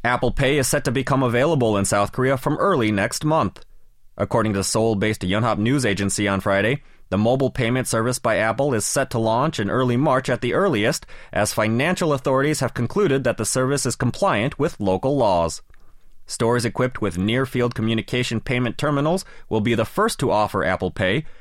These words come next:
with the payment service reliant on the contactless payment technology accessed via smart mobile devices. Stores prepared to begin operating the system include convenience stores,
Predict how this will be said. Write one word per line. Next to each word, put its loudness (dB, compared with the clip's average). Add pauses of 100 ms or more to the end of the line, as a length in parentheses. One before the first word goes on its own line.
(160)
with 0
the -2
payment 0
service -2
reliant 0
on -2
the 0
contactless -2
payment -2
technology 0 (200)
accessed -2
via -2
smart 0
mobile 0
devices. -2 (800)
Stores 0
prepared -2
to -2
begin 0
operating 2
the 0
system 0
include -2
convenience 0
stores, -2